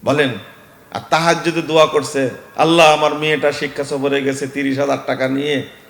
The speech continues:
তুমি সহি সালামতে ফেরত নিয়ে এসো।" আল্লাহ ঠেকা পড়েছে, আল্লাহ ঠেকা পড়েছে, ফেরত নিয়ে আসবে আপনাকে, আপনার মেয়েকে? "ও, মেয়েটা আমার ফেরেস্তা।"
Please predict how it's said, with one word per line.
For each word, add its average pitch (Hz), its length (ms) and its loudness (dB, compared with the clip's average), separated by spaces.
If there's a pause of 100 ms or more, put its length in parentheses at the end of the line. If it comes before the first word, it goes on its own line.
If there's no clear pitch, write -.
(160)
তুমি 135 160 -2
সহি 151 300 -2
সালামতে 139 500 0
ফেরত 127 280 -4
নিয়ে 113 140 -8
এসো।" 104 220 -12 (200)
আল্লাহ 123 280 -6
ঠেকা - 220 -2
পড়েছে, 127 400 -2 (1400)
আল্লাহ 156 340 0
ঠেকা 175 200 6
পড়েছে, 185 300 4
ফেরত 180 300 2
নিয়ে 202 120 4
আসবে 190 220 4
আপনাকে, - 400 0 (300)
আপনার 160 220 -2
মেয়েকে? 196 500 4 (1160)
"ও, 240 160 -2
মেয়েটা 214 420 2
আমার 285 140 2 (120)
ফেরেস্তা।" 226 800 8